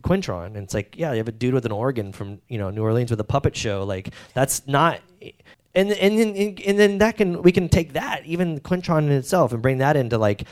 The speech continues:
the tough guy thing, and it's like, that guy's a bad motherfucker, you know,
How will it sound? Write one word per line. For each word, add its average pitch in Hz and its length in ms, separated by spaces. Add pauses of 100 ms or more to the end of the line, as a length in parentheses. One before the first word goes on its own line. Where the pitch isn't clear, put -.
the 127 100
tough 143 280
guy 143 180
thing, 98 300
and 107 60
it's - 100
like, 117 160
that 160 120
guy's 285 160
a 147 60
bad 147 400
motherfucker, 151 720
you 107 80
know, 127 240